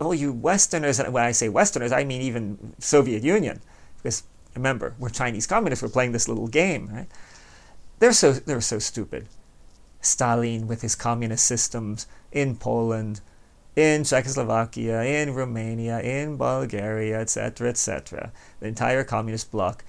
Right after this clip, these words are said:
East Germany, with communist economic systems. The result? Western Europe was prospering like never before in history,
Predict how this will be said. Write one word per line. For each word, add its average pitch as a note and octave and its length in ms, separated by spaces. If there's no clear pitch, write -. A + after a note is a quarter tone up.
East C3+ 340
Germany, A2+ 560
with - 280
communist C3 540
economic A2+ 500
systems. - 540
The B2+ 100
result? D3+ 600
Western C3+ 680
Europe A#2+ 320
was A#2 180
prospering B2 840
like A2 200
never A#2 260
before C3 440
in C3+ 80
history, A2 560